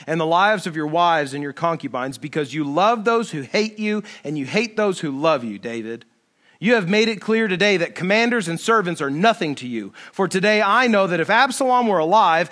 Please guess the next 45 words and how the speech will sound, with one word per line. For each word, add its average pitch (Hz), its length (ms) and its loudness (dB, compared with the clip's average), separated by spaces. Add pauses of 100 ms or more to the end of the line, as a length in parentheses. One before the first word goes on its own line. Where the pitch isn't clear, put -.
(120)
and 180 140 2
all 254 200 4
of 202 100 2
us 247 180 0
were 175 140 -2
dead 226 360 0
today, 160 340 2
then 175 180 -2
you 233 100 2
would 254 140 0
be 233 120 0
pleased. 220 600 -2 (760)
Now 220 200 4
therefore 190 420 2
arise, 143 360 0
get 226 280 2
up. 135 280 0 (580)
Go 240 120 2
out 240 140 4
and 196 80 -6
speak 202 320 -6
kindly 170 340 0
to 135 80 -6
your 127 140 -6
servants. 117 520 -8 (200)
For 185 120 0
I 196 60 4
swear 220 380 0
by 202 120 2
the 190 60 0
Lord, 185 240 2
if 131 100 -10
you 185 120 0
do 165 100 -2
not 170 380 0
go, 254 280 0 (160)
not 208 200 4
a 170 40 0
man 202 360 0
will 196 80 -2
stay 208 260 0
with 156 160 -2
you 175 160 -2
this 165 220 -4
night. 143 280 0